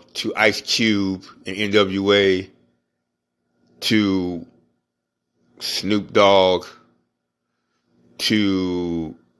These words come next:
Pac, to Biggie, then, and to Big, I don't know if you'll put Big Pun on that level. I think he is, 'cause that's how cold he was lyrically. But if you don't pick Big Pun, you, you will have to mention Eminem.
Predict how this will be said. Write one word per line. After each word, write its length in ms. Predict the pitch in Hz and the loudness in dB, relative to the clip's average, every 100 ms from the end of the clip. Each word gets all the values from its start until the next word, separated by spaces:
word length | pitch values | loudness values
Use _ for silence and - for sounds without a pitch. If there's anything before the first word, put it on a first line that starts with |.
| _ | _
Pac, 380 | - 107 101 87 - _ | 0 6 6 4 -4 _
to 180 | - 85 | -14 -12
Biggie, 760 | 80 104 101 92 98 95 92 - _ _ _ _ _ _ _ _ | -4 0 0 0 -4 -4 -6 -12 _ _ _ _ _ _ _ _
then, 260 | 87 82 - _ _ | -8 -8 -12 _ _
and 240 | 98 92 - | -4 -2 -4
to 140 | 104 | -10
Big, 340 | 87 104 101 - - _ | -2 -2 -2 -14 -20 _
I 80 | 107 | 2
don't 220 | 110 92 | 2 2
know 200 | 98 90 | 0 0
if 60 | |
you'll 140 | 87 87 | -2 -6
put 280 | - - 80 | -4 -8 -6
Big 200 | 87 - | -10 -8
Pun 280 | 98 92 | -6 -6
on 120 | 92 90 | -4 -4
that 100 | 87 | -2
level. 240 | 95 92 | -2 -2
I 160 | 69 98 | 0 0
think 200 | - 85 | 0 -6
he 200 | 87 78 | -6 -6
is, 200 | 78 80 | -6 -8
'cause 380 | - 78 - - _ _ | -10 -12 -14 -20 _ _
that's 160 | 87 | -8
how 120 | 90 | -6
cold 260 | 78 - 95 | -4 -2 -2
he 60 | 87 | -2
was 220 | 80 71 | -4 -4
lyrically. 460 | 87 85 76 69 - - - - | -4 -4 -6 -12 -14 -20 -20 -8
But 120 | - 90 | 0 0
if 40 | |
you 80 | 95 | 4
don't 160 | 120 | 2
pick 160 | 120 101 | 2 -4
Big 160 | 95 98 | -4 -6
Pun, 420 | 107 92 80 - | -4 -2 -4 -10
you, 180 | - 98 | -12 -12
you 260 | - 87 120 | -10 -2 -2
will 180 | 113 104 | 0 0
have 280 | 113 117 - | 2 2 0
to 120 | 104 | -6
mention 380 | 98 107 - 87 | -2 -2 -2 -6
Eminem. 560 | 92 101 92 95 69 | -8 -8 -4 -6 -6